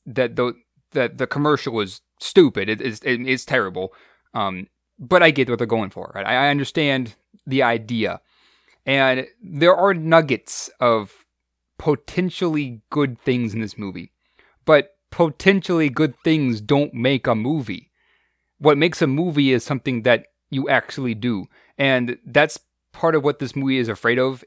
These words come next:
is, I guess, being, uh, it's afraid of, I guess, being a movie, because it does things that make absolutely no sense, like the ending with Stonehenge and witchcraft and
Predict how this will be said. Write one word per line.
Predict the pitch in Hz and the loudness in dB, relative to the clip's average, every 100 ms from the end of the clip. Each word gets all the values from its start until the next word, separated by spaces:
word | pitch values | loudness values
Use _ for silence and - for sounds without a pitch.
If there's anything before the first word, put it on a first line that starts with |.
| - | -6
is, | 107 101 98 | -4 -4 -4
I | 101 | -6
guess, | 107 107 - - - _ _ _ _ _ - 113 | -2 -2 -4 -12 -18 _ _ _ _ _ -20 -10
being, | 139 156 165 160 156 - _ _ _ _ _ _ | -6 -2 -2 -2 -6 -16 _ _ _ _ _ _
uh, | - - - - _ - - | -16 -12 -12 -16 _ -10 -2
it's | 196 | 2
afraid | 247 202 320 | 2 4 4
of, | 311 240 | 4 2
I | 185 | 0
guess, | 262 - | 0 0
being | 139 202 185 | 0 0 2
a | |
movie, | 131 135 117 101 | 2 0 -2 -6
because | - 160 - 180 139 | -4 -6 0 -2 -2
it | 185 226 190 | -8 -8 -4
does | 175 262 269 202 - - | 0 0 0 -8 -14 -2
things | 190 170 156 - _ _ | 0 0 -2 -6 _ _
that | 151 160 | 2 2
make | 160 151 - | 4 0 0
absolutely | 175 247 - - 135 156 151 | 2 2 -2 -4 0 0 0
no | 120 117 | -2 -2
sense, | 104 - 92 92 - - _ _ _ _ _ _ _ | -4 -4 -6 -8 -14 -18 _ _ _ _ _ _ _
like | 139 151 139 | 0 2 2
the | 147 139 | -2 -2
ending | 123 117 117 117 | 0 -2 -2 0
with | 120 107 - - | 0 -2 -6 -14
Stonehenge | - 139 110 110 104 120 - | -2 -2 0 -4 -6 -6 -6
and | 120 101 | -4 -2
witchcraft | 107 113 - 107 107 - | -2 -6 -4 -2 -2 -4
and | 117 101 98 | -6 -4 -6